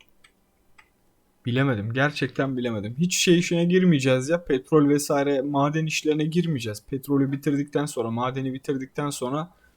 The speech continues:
şu yolu da buradan kaldıracağız. Alt geçit yapacağız arkadaşlar. Buradan alt tünele bağlayacağız yolu. Buraya kadar.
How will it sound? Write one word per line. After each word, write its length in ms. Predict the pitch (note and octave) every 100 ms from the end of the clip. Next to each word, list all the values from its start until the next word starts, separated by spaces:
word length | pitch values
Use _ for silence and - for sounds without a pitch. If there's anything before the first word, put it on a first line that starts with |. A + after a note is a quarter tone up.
| -
şu 220 | - D#3
yolu 260 | D3+ D#3+ E3
da 100 | D#3
buradan 280 | D3 D#3
kaldıracağız. 760 | D#3+ E3 D#3+ D#3 B2+ D#3 E3 - -
Alt 260 | C#3 D3+ -
geçit 320 | C#3+ D#3+ D3+
yapacağız 320 | C3 A2+ A2+
arkadaşlar. 640 | A2+ A2 A#2 A2 A#2 A2+
Buradan 360 | C#3 C3+ C3 C3+ _ -
alt 280 | C3 C3+ -
tünele 380 | C#3+ C3+ C#3 C3
bağlayacağız 580 | A#2+ A2+ A2 A2+ A2
yolu. 320 | A#2 B2 E3+ - _ - - _ _
Buraya 340 | B2+ B2 B2 A2
kadar. 380 | A#2+ E3+ F#3